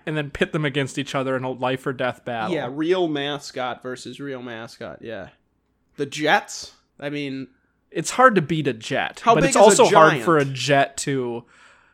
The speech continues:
Speaker 1: well, uh, what the technicality of a Giant is, like,
Speaker 2: Yeah.
Speaker 1: seven feet, isn't it?
Speaker 2: Okay, so the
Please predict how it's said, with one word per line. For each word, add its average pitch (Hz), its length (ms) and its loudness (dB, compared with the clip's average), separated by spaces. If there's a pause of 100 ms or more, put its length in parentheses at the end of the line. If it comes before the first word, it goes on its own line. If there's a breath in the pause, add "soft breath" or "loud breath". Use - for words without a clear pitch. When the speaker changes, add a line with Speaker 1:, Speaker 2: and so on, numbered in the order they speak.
(340 soft breath)
Speaker 1:
well, 160 320 4
uh, 156 80 2
what 165 360 -2
the 143 200 -6
technicality 175 1200 2
of 170 160 -2
a 185 60 0
Giant 180 520 2
is, 151 260 0
like, 143 200 2
Speaker 2:
Yeah. - 80 -8
Speaker 1:
seven 131 440 -4
feet, 139 420 -8
isn't 147 260 -8
it? 190 160 -6 (320)
Speaker 2:
Okay, 131 320 -10
so 139 160 -16
the 143 140 -12